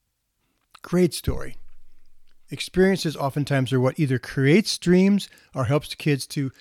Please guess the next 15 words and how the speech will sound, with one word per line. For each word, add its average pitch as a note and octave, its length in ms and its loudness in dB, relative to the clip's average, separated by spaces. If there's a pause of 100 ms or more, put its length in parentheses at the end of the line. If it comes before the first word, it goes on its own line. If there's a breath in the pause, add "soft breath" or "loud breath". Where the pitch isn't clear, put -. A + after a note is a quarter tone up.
(180 soft breath)
reform C#3 720 -6
or B2+ 160 -6
to C3 160 -10
refine A#2+ 460 -4
their A2+ 140 -8
dreams. A#2 520 -16 (1900 soft breath)
So - 140 -2
if D3 80 2
your F#3 80 4
daughter E3+ 280 4
wants E3 260 2
to F3 80 -4
be D#3+ 340 2
an D3 80 -2
astronaut, C#3 500 -2